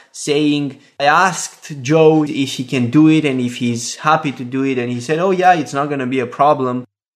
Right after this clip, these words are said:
And then the work wasn't done and Joe was struggling to really give explanations of why, right? So the mistake of that manager and of that person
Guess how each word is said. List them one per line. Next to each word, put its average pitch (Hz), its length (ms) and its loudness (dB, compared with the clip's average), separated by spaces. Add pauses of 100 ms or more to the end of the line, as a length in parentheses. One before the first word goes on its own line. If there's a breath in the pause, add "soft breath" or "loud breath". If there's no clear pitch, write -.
(160)
And 131 500 -4
then 156 200 2
the 151 80 4
work 165 300 0
wasn't 131 320 -2
done 127 420 2 (360 loud breath)
and 120 640 -4
Joe 143 220 2
was 135 200 0
struggling 131 560 0
to 123 120 -6
really 120 240 0
give 120 200 0
explanations 117 800 -2
of 113 300 2
why, 110 420 2 (560)
right? 131 320 0 (240 loud breath)
So 143 140 -2
the 139 120 0
mistake 214 480 2
of 143 120 -6
that 147 220 4
manager 123 580 0 (180)
and 113 180 -6
of 113 140 -2
that 127 300 0
person 135 540 -2